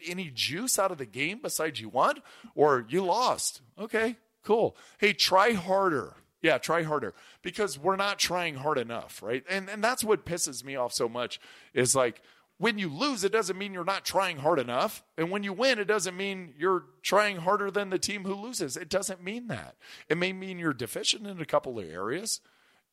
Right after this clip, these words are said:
And yes, can we learn from winning and losing? Yes, we can. And I, I talked about this a little bit with the scale. Like, people are, who in a weight loss program, they look at the scale and it can either crush them or it can put wind in their sails.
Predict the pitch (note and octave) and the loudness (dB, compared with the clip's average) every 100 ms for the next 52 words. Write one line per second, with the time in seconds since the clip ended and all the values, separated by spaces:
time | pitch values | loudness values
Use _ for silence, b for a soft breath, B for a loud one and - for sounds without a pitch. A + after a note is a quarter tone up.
0 | - F3 E3 D#3+ A3 - F3 D#3+ C#3+ C3+ | 0 2 4 4 4 2 0 2 2 2
1 | D3 G3 E3+ C#3+ C3 A#2+ A2+ A2 G#2+ A#2 | 0 -2 -6 -6 -6 -8 -8 -8 -8 -10
2 | A2+ D3+ F3+ D#3 C#3 D3+ G3 C#3+ C#2 - | -4 -2 -2 -4 -8 -12 -12 -14 -16 -20
3 | b b b - C#3+ C#3+ D3 C#3+ C#3 C3+ | b b b -4 -2 0 -2 -2 -4 -4
4 | E3+ F#3 E3+ D#3+ D#3 - C3 D3 C#3+ A#2+ | -6 -6 -6 -4 -4 -4 -2 -2 -2 -4
5 | A#2+ A2+ - F3+ F3 F2 A#1+ b b b | -6 -6 -4 -4 -2 -4 -4 b b b
6 | b - B2 - - _ - D#3+ E3+ D3+ | b 0 0 -2 -18 _ -6 -6 -2 -4
7 | C#3+ D3+ D3+ B2 D3 G3+ C3 G#2 - A#2+ | -2 -4 -4 -4 -4 -2 -2 -2 -2 -2
8 | G2 F2+ C2+ _ _ - C3+ B2+ E3+ D#3+ | -2 -6 -12 _ _ -2 0 2 0 0
9 | A2+ - - G3 F#3 C3+ C#3 C3+ D3 - | -4 -4 0 2 2 0 -4 -6 -6 -6
10 | C#3 B2+ A2+ - - F3 F#3 F3 E3+ G3 | -6 -4 -4 -4 -2 0 0 -2 -4 -4
11 | G#3 - C#3+ C#3 C#3+ D3+ C#3 - B2 A2+ | -8 -4 2 4 2 0 -8 -8 -10 -12
12 | - _ E3+ D#3 B2+ F#3+ A#3 D#3 A2+ - | -20 _ -2 0 -2 -4 -6 -6 -4 -2
13 | G#2+ A#2+ | -2 -2